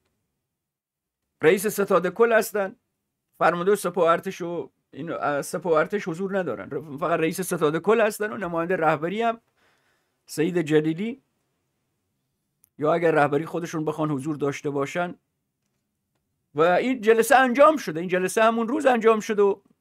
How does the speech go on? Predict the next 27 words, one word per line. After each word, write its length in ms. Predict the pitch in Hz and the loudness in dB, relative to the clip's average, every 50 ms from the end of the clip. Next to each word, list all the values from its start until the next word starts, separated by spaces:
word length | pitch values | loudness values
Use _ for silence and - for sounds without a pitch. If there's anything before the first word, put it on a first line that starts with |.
| _ _ _ _ _ _ _ _ _ _ _ _ _ | _ _ _ _ _ _ _ _ _ _ _ _ _
همون 200 | 175 190 214 208 | -2 0 0 2
زمان 260 | 180 196 208 233 226 | 2 2 4 4 4
اعلام 260 | 202 208 202 226 233 | 4 2 2 2 0
شد 180 | 220 - 240 233 | 0 -2 -2 0
که 80 | 226 190 | 2 2
در 120 | - 175 | 2 2
بیت 280 | 170 190 220 233 - 226 | 4 2 2 4 4 4
رهبری 460 | 208 190 190 185 170 185 196 233 247 | 4 6 4 4 4 2 2 2 0
بوده 200 | 220 233 233 226 | -4 2 2 4
و 140 | 202 202 196 | 4 4 4
فرمان 400 | - 190 160 170 185 190 196 185 | 4 2 2 2 2 -2 -2 -2
انتقام 380 | 185 190 202 - - 240 254 | -2 -2 0 2 2 4 4
هم 100 | 254 262 | 4 2
صادر 360 | - - 233 233 233 294 277 | 4 6 6 6 6 4 2
شده. 320 | - - 180 156 151 147 151 | 0 -2 -4 -4 -2 -4 -2
گفتم 520 | 151 190 226 226 - 196 175 165 139 - _ _ _ _ _ _ _ _ _ _ _ _ _ _ _ _ _ _ _ _ _ _ _ _ _ _ _ _ _ _ _ _ _ _ 139 | 0 0 0 0 0 -2 -4 -4 -4 -8 _ _ _ _ _ _ _ _ _ _ _ _ _ _ _ _ _ _ _ _ _ _ _ _ _ _ _ _ _ _ _ _ _ _ -6
ما 120 | 156 175 | -4 -2
اون 180 | 185 190 185 170 | -2 -2 -4 -2
زمان 340 | 165 190 196 220 240 233 | -2 -2 0 0 -2 -2
که 340 | 208 233 220 214 214 202 190 - _ _ _ _ _ _ _ _ _ _ _ | 0 0 2 2 2 0 -2 -6 _ _ _ _ _ _ _ _ _ _ _
این 160 | - 220 220 | -6 -6 -4
تأخیرها 540 | - 185 196 190 196 - 202 214 226 247 247 | 0 2 4 4 4 2 0 4 4 6 6
به 120 | 202 226 226 | 6 4 2
خاطر 580 | - 220 208 208 - 233 226 240 233 220 - - _ _ _ _ _ _ _ _ _ _ _ _ _ _ _ _ _ _ _ | 4 4 2 4 4 4 4 4 4 2 -2 -6 _ _ _ _ _ _ _ _ _ _ _ _ _ _ _ _ _ _ _
آماده 480 | - 170 196 202 202 202 208 196 208 | 4 4 4 6 6 6 6 6 4
سازی 400 | 196 - - 220 214 208 196 254 | 2 4 2 4 4 4 2 0
واسه 480 | 247 226 214 208 - 233 233 240 220 - | 0 0 0 2 4 4 4 4 4 0